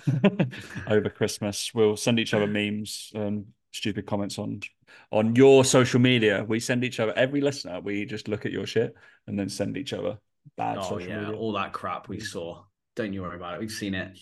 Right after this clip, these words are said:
Speaker 2: We posted about it. We've shared it.
Speaker 1: Just our
Speaker 2: It's
Speaker 1: clients.
Speaker 2: just shit.
Speaker 1: Yeah. We're
Speaker 2: Yeah.
Speaker 1: like, "Look at this guy. Look at this girl. It's awful." Like, yeah.
Speaker 2: Unbelievable. Well, you know,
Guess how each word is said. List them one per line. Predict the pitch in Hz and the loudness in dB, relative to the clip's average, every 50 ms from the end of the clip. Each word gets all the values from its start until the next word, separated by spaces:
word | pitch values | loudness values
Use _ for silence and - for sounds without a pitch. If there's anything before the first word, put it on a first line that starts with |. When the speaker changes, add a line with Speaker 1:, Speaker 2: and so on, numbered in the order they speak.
| - - | -14 -12
Speaker 2:
We | 113 110 | -12 -10
posted | 110 107 101 98 98 95 92 | -8 -8 -8 -8 -8 -10 -12
about | 87 - 92 90 92 90 | -10 -10 -8 -8 -6 -8
it. | 90 92 - - | -8 -10 -10 -10
We've | 117 113 113 | -12 -12 -12
shared | - - 95 85 85 85 | -10 -10 -10 -10 -8 -10
it. | 87 78 - - _ _ _ _ _ - - - - - - - | -10 -10 -12 -14 _ _ _ _ _ -20 -20 -20 -20 -20 -6 -4
Speaker 1:
Just | 135 123 - 117 | -2 2 2 2
our | 110 | 2
Speaker 2:
It's | - - | 4 2
Speaker 1:
clients. | 120 104 104 104 101 - - - | 4 4 4 2 0 -2 -6 -8
Speaker 2:
just | 95 98 | -8 -8
shit. | - - - - 101 98 95 | -10 -12 -14 -14 -14 -12 -10
Speaker 1:
Yeah. | 110 117 120 117 117 - _ _ _ _ _ - | -8 -8 -8 -8 -10 -12 _ _ _ _ _ -4
We're | 104 | 0
Speaker 2:
Yeah. | 104 | 2
Speaker 1:
like, | 107 104 - | 2 2 0
"Look | 139 131 - | -2 -6 -8
at | 117 113 | -8 -8
this | 131 127 - | -8 -8 -8
guy. | - - 104 - 117 127 - _ _ _ _ _ _ _ _ _ - _ _ _ | -10 -12 -12 -12 -14 -16 -18 _ _ _ _ _ _ _ _ _ -20 _ _ _
Look | 151 147 - | -16 -16 -10
at | 135 | -8
this | 143 143 - | -8 -8 -8
girl. | - - - - | -8 -10 -12 -12
It's | - - - - | -14 -14 -8 -4
awful." | 131 135 131 127 - - - 123 - _ _ _ _ _ | -4 -4 -4 -4 -8 -12 -16 -16 -18 _ _ _ _ _
Like, | 120 120 113 107 - | -16 -14 -14 -14 -16
yeah. | 135 127 123 _ _ 98 92 92 98 | -18 -18 -18 _ _ -14 -12 -12 -12
Speaker 2:
Unbelievable. | 98 98 92 87 85 85 - - 98 - _ _ _ _ _ _ - | -12 -12 -12 -14 -16 -20 -20 -20 -20 -20 _ _ _ _ _ _ -12
Well, | 131 123 123 123 120 117 | -10 -8 -6 -6 -6 -6
you | 117 113 | -6 -6
know, | 107 98 98 | -6 -6 -8